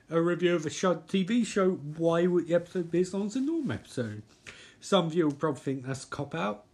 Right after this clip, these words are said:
some of you will probably think that's okay. Personally, I'm not really bothered because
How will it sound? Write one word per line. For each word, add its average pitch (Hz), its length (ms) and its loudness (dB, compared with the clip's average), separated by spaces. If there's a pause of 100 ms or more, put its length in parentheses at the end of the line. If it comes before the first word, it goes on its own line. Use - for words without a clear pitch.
(120)
some 160 300 -2
of 139 80 -4
you 143 120 2
will 127 80 -4
probably 131 260 -8
think 139 220 -6
that's 139 220 -6
okay. 160 480 -2 (760)
Personally, 302 480 -2
I'm 247 240 2
not 196 200 -2
really 180 340 4
bothered 117 500 0
because 156 580 -2